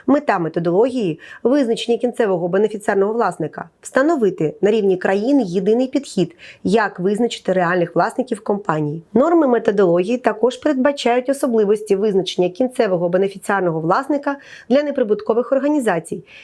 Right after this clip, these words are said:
інститутів спільного інвестування, корпоративного, пайового, інвестиційного та недержавного пенсійного фонду, партнерства, створеного відповідно до законодавства іноземної юрисдикції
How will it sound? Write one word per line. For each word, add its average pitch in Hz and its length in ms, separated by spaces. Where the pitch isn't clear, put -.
інститутів 262 540
спільного 233 460
інвестування, 185 760
корпоративного, 220 840
пайового, 196 640
інвестиційного 226 800
та 233 140
недержавного 214 680
пенсійного 214 480
фонду, 175 440
партнерства, 220 640
створеного 233 520
відповідно 226 460
до 233 180
законодавства 226 640
іноземної 226 560
юрисдикції 220 680